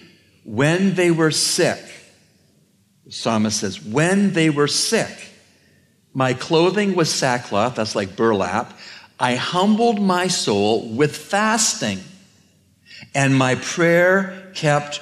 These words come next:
returning to my bosom." One of the reasons God calls us to forego food for a time in order to pray more intensely is because that can be the proper response to illness, our own illness or the illness of those we love.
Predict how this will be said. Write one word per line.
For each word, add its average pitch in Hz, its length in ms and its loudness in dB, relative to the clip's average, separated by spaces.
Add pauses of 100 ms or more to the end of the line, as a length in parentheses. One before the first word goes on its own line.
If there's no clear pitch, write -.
returning 120 800 0 (360)
to 135 140 -6
my 110 400 0 (140)
bosom." 101 340 -2 (800)
One 147 240 0
of 196 120 0
the 202 100 2
reasons 131 400 0
God 123 340 0
calls 139 360 2
us 139 120 -2 (120)
to 110 260 0 (300)
forego 185 640 2
food 123 500 0
for 110 200 -2
a 107 60 2
time 110 500 -4 (220)
in 117 140 -2
order 131 240 2
to 123 80 -2
pray 160 380 -2
more 165 220 0
intensely 135 840 -2 (240)
is 151 220 0
because 139 440 0
that 180 360 -2
can 185 120 0
be 123 200 2
the 113 100 -2
proper 151 480 -2
response 117 600 -2
to 120 140 -8
illness, 160 760 -4 (460)
our 104 200 2
own 123 200 2
illness 185 580 -2
or 123 160 2
the 107 160 0
illness 139 380 0
of 110 120 -4
those 110 320 0
we 107 120 -4
love. 101 500 -2